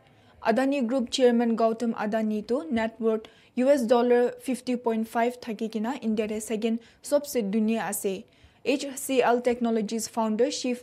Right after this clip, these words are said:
নাডাৰটো ইণ্ডিয়াতে third Duni Manu আছে আৰু ছেভেণ্টি ফাৰ্ষ্ট ৰেংকতে আছে আৰু পুনাৱালা Group Aro ছিৰাম Institute অফ India founder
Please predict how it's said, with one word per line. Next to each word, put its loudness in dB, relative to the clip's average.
নাডাৰটো -4
ইণ্ডিয়াতে 0
third 0
Duni 4
Manu 2
আছে -6
আৰু -4
ছেভেণ্টি 2
ফাৰ্ষ্ট -2
ৰেংকতে 2
আছে -6
আৰু -2
পুনাৱালা 4
Group 2
Aro -4
ছিৰাম 6
Institute -2
অফ -6
India 2
founder 0